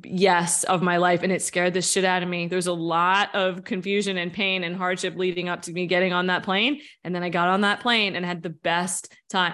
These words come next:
the, the most extraordinary trip of my life. I mean, how, I don't know how many more times to talk about it <laughs> because it was the best time of my life. And I'm sure every woman feels that way about,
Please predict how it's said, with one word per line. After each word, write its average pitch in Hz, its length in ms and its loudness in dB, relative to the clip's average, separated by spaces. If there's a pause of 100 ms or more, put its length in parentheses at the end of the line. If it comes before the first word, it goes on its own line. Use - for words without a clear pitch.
the, 220 100 6
the 226 220 6
most 233 540 6
extraordinary 214 600 2
trip 190 200 -4
of 175 140 -2
my 202 180 -2
life. 240 360 -2
I 180 60 -6
mean, 185 100 -2
how, 190 160 0
I - 40 -4
don't 180 140 -2
know 175 80 -2
how 170 100 -4
many 170 180 -6
more 170 160 -4
times 170 300 -4
to - 80 -4
talk 165 120 0
about - 220 -2
it - 100 -6
<laughs> 226 40 0
because 277 280 8
it - 60 4
was 233 160 6
the 302 80 4
best 226 400 4
time 220 260 2
of 208 100 -4
my 202 160 0
life. 202 340 0 (420)
And 214 140 0
I'm 208 120 2
sure 226 240 0
every 214 340 2
woman 226 320 0
feels 220 280 -2
that 214 200 -4
way 202 180 -2
about, 208 400 0